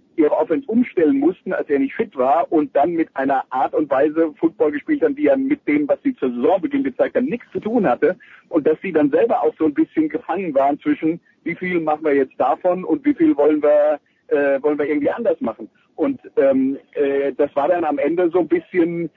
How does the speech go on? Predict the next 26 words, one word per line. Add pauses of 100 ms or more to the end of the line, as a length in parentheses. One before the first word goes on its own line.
(140)
äh,
wir
haben
so
viele
Optionen
und, (120)
äh, (300)
wir,
wir,
wir
ma-, (280)
machen
dann
alles,
aber
nichts
richtig.
Ja?
Und
das, (180)
äh,
ich
glaube,
das
war,